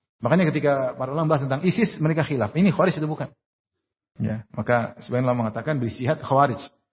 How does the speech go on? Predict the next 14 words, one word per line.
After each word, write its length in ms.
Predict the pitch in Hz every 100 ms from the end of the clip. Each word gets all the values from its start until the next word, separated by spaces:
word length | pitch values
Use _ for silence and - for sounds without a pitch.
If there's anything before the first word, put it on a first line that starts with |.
| _ _
Karena 240 | 135 170
kalau 480 | 151 151 135 - - -
dia, 240 | 143 190
mereka 240 | 151 165
ini 160 | 180 165
Khawarij, 400 | 160 175 214 175
maka 240 | 151 180
semua 400 | 196 165 165 214
hadis-hadis 400 | 165 156 - 180
tentang 240 | 175 160 139
Khawarij 240 | 165 208
diterapkan 720 | - 156 - - 202 202 175
kepada 240 | 147 135 123
mereka. 320 | 110 107